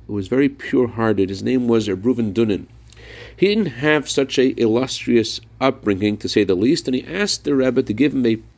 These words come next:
path, to tell him how to fast and cry to cleanse his past. This was in nineteen fifty-eight. The Rebbe listened patiently, and then he replied,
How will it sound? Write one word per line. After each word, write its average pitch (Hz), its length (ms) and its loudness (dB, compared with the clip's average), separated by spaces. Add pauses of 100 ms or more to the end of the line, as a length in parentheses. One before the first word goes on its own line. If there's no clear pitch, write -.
(100)
path, 139 500 -4 (420)
to 135 100 2
tell 175 300 2
him 185 80 0
how 156 160 2
to 123 100 2
fast 147 540 -4
and 110 120 -2
cry 131 400 0
to 131 120 -8
cleanse 117 340 -2
his 110 140 -4
past. 98 380 -8
This 175 200 -2
was 139 180 2
in 117 180 0 (300)
nineteen 127 640 2
fifty-eight. 110 600 -2
The 131 80 -6
Rebbe 202 180 2
listened 175 380 -2
patiently, 110 680 -6 (440)
and 120 180 2
then 160 120 2
he 160 80 4
replied, 120 680 0